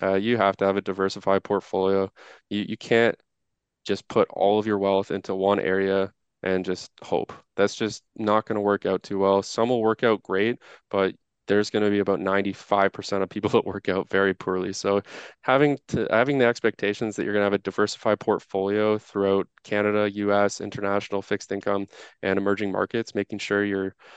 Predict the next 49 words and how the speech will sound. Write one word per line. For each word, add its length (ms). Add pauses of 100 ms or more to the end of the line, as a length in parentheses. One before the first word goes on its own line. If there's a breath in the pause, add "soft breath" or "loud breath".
(180 loud breath)
not 280
just 220
heavily 380
concentrated 680
into 240
one 220
area 400
is 240
the 120
way 180
that 100
you're 140
gonna 180
get 380
a 140
consistent 760
long-term 720
rate 180
of 80
return. 400 (580 loud breath)
And 340
that's 220
gonna 180
make 160
sure 240
that 140
you're, 200 (220)
uh, 240
I 60
know 140
this 120
is 80
another 240
quote 260
from 180
Don 260
here 160
for 200
you, 140
actually, 420 (140)
is, 240
uh, 160
that 140
you're 80
not 220
gonna 140
make 180
a 40
killing 500